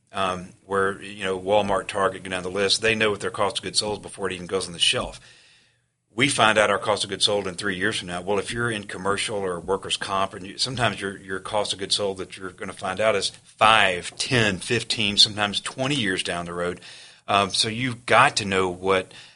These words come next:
uh, the cost is ultimately gonna be, and therefore what you have to charge to,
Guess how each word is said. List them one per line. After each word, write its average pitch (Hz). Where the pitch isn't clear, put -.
uh, 92
the -
cost -
is 87
ultimately 92
gonna 87
be, 92
and 92
therefore 92
what 90
you 87
have 87
to -
charge 90
to, 90